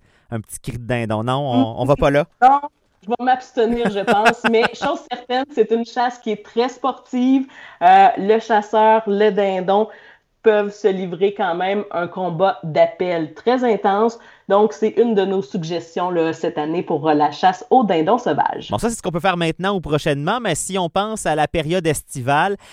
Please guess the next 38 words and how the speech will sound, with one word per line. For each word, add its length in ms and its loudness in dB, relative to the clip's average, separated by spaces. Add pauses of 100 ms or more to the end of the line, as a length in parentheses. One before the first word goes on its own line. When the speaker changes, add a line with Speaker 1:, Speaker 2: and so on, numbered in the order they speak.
(140)
Speaker 1:
euh, 560 2
l'an 220 2
dernier, 360 -2
beaucoup 380 -10
de 80 -6
tourisme, 800 -4
de 160 -6 (100)
touristes 440 -2
sont, 420 -6
euh, 60 0 (260)
se 120 -12
sont, 320 -8
euh, 300 -6
amourachés 560 -2
un 140 -2
peu 160 -10
de 60 -4
la 80 0
vallée 180 -2
de 60 -6
la 80 -2
Gatineau 320 -6
peut-être 340 -2
et 80 -2
reviendront 500 0
nous 120 -4
voir. 320 0
Faut 100 -4
être 160 -2
fin 220 -6
prêt 160 -8
à 80 0
les 160 -4
accueillir 420 -6
pour 160 -10
l'été 220 -10
qui 100 -16
vient. 200 -14